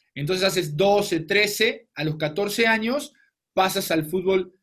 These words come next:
ya de fuerzas básicas, que son novena división, octava división, ya vas subiendo, ¿no? Eh,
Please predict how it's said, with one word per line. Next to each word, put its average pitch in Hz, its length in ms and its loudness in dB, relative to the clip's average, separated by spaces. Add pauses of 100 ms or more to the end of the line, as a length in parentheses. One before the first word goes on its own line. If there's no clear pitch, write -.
(140)
ya 170 220 2
de 185 80 2
fuerzas 190 320 -2
básicas, 202 380 0
que 170 120 -6
son 180 220 -4
novena 175 320 0
división, 190 500 0
octava 170 300 -2
división, 170 440 -2
ya 180 80 0
vas 175 140 -2
subiendo, 175 420 -2
¿no? 170 240 -12 (540)
Eh, - 340 -8